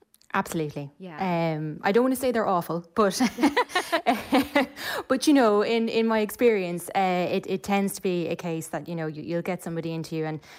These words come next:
Speaker 1: and maybe mum has, you know, asked them to come in, or a girlfriend or a partner or whatever. So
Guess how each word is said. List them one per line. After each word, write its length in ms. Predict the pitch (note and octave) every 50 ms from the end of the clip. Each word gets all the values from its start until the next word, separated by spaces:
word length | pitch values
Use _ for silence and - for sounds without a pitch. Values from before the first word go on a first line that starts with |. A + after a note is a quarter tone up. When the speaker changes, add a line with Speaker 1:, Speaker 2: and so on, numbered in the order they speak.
| - - -
Speaker 1:
and 140 | - F3 E3+
maybe 240 | E3 D#3+ E3 E3 E3+
mum 380 | F3 F3 E3+ E3+ E3+ F3 E3+
has, 560 | D3 C#3 D#3+ D#3+ D#3 D#3 D#3 D3+ - - -
you 100 | - F3
know, 380 | E3 D#3 D#3 D3+ D3+ D#3 D#3 D3+ _ _ -
asked 300 | - D#3 D3+ D#3 D3+ -
them 120 | - D#3 D3
to 80 | -
come 220 | - - F3 E3 E3
in, 360 | E3 E3 E3+ E3+ E3 E3 D#3+
or 140 | C#3+ C#3 C#3+
a 60 | C#3+
girlfriend 640 | - F#3 F#3 F3+ F3+ F3 - F#3+ F3+ F3 E3+ F3 D#3+
or 80 | C#3
a 60 | D3 D3
partner 420 | - A3 G#3 G#3 G#3 G3+ G#3 E3+
or 40 | E3
whatever. 340 | E3+ E3+ G3+ G#3 F#3 D#3+ D#3
So 160 | D#3+ - G#3+